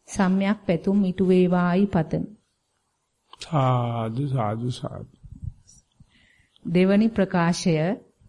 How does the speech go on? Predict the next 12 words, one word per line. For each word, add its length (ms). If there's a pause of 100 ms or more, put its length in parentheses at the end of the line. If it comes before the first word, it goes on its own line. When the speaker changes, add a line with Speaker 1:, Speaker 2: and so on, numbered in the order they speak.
(320)
Speaker 1:
තෙරුවන් 520
සරණයි. 520 (540)
ගෞරවනීය 880
ලොකු 300
ස්වාමින් 540
වහන්ස. 420 (840)
මා 300
කාලයක් 680
තිස්සේ 580
ආනාපාන 800
සති 340
භාවනාව 760